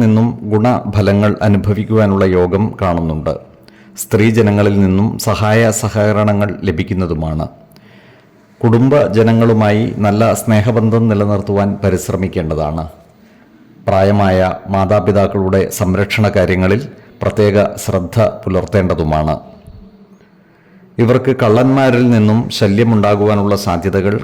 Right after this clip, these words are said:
കാണുന്നുണ്ട്. അതിനാൽ ഭവനം പൂട്ടി യാത്രയാകുന്ന സന്ദർഭങ്ങളിൽ ജാഗ്രത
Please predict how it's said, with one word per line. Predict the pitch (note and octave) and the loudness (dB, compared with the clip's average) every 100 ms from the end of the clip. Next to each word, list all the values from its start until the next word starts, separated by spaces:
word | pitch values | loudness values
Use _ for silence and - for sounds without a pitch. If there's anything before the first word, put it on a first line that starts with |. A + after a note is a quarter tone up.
| - | -2
കാണുന്നുണ്ട്. | F#2 E2+ E2 D#2 D#2 - - - _ - F#2+ | -2 -2 -4 -4 -6 -8 -12 -20 _ -8 -4
അതിനാൽ | F#2 F#2 G#2 - - - - - _ - _ - - A2+ | -2 0 0 -2 -10 -20 -20 -20 _ -20 _ -16 -4 0
ഭവനം | G#2 A#2 C3 C3+ A2 | 2 2 2 0 0
പൂട്ടി | A2+ A2 C3 G#2+ | 0 2 2 2
യാത്രയാകുന്ന | G#2 G2+ A#2 A2+ A2 A2+ A2 - | 0 0 0 2 2 2 0 -2
സന്ദർഭങ്ങളിൽ | G#2+ G2 G2 G2 F#2 G#2 C#3+ - - - - _ _ _ _ _ - G2+ | -2 0 0 0 0 -2 -4 -12 -20 -20 -20 _ _ _ _ _ -6 -2
ജാഗ്രത | G2+ G#2 A#2+ A2+ | 0 0 0 2